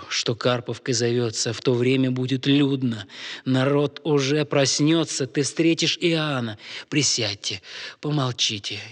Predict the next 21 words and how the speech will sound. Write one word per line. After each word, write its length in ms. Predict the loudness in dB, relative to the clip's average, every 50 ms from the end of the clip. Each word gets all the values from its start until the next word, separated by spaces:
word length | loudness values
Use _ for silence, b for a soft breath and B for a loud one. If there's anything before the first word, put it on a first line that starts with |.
| -18 -20
и 60 | -18
про 180 | -14 -10 -6 -6
себя 340 | -6 -6 -6 -8 -8 -8
заздравную 720 | -8 -8 -8 -8 -8 -8 -8 -8 -6 -6 -6 -4 -4 -4
молитву 600 | -4 -4 -6 -6 -8 -10 -10 -10 -12 -12 -12 -12 -12
прошепчите. 1080 | -12 -10 -6 -6 -6 -6 -6 -8 -10 -8 -8 -8 -8 -10 -14 -16 -16 -18 -18 -18 -18 B B B B B B B B B B B -8
Тебя 440 | -4 -4 -4 -2 -2 -4 -4 -4 -4 -8
прошу 560 | -10 -8 -6 -4 -2 0 0 -2 -2 -4 -8 -10 -10
об 280 | -12 -10 -10 -8 -8
этом. 360 | -10 -10 -10 -12 -14 -14 -16 -16 -18 -20 -20 _ _ _ B B B B B B B B B
Я 200 | -2 0 0 0
знаю, 480 | 0 0 0 0 2 0 0 0 0
что 280 | 0 -2 -2 -2 -6 -8
ты 160 | -8 -4 -2
сможешь. 920 | -2 0 0 0 0 0 0 0 0 0 0 -2 -4 -6 -6 -4 -4 -4 -4
Нам 500 | -2 0 0 2 2 4 4 4 4 4
надо 380 | 4 4 2 2 2 2 0 0
сделать 640 | 0 -2 -4 -4 0 0 2 2 2 2 0 -2 -4 -2
это, 340 | 0 0 0 0 0 0
я 220 | 0 2 2 0 -2
верю. 520 | -2 0 2 2 2 2 0 -4 -8 -12